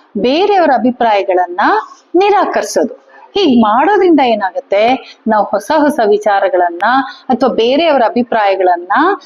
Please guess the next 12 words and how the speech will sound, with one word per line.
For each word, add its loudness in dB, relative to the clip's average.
ಸ್ವೀಕರಿಸೋಕೆ -2
ಕಷ್ಟ -4
ಆಗತ್ತೆ. -4
ನಾವು 2
ಸಂಕುಚಿತ 0
ಭಾವನೆ 2
ಒಳಗಡೆಗೆ 2
ಇದ್ದು 2
ಬಿಡ್ತೀವಿ. 0
ಅದಕ್ 0
ಸಂಬಂಧಪಟ್ಟಂತೆ 0
ಇರೋಂಥ 0